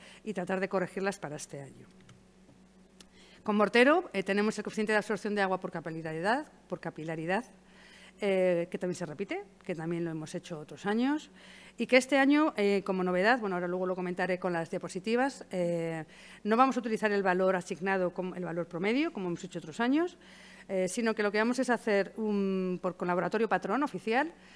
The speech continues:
se va a ensayar las mismas muestras que os vais a recibir vosotros y con ellas os vais a comparar.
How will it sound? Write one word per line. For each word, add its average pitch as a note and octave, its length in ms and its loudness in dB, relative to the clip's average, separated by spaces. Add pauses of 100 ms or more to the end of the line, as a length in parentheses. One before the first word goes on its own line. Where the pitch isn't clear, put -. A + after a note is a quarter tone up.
(160)
se - 220 -2
va G#3 60 4
a A3+ 40 6
ensayar G3 420 0
las E3+ 120 -6
mismas F3 280 -6
muestras C#4 420 -2
que F#3+ 140 -4
os E3 80 -4
vais E3+ 160 -6
a E3+ 40 0
recibir E3+ 300 -4
vosotros D4 560 -2 (340)
y A3 140 -8
con A#3 180 2
ellas C#4 240 0
os G#3+ 80 -4
vais G3 160 -2
a F#3 80 -2
comparar. C#3+ 380 -8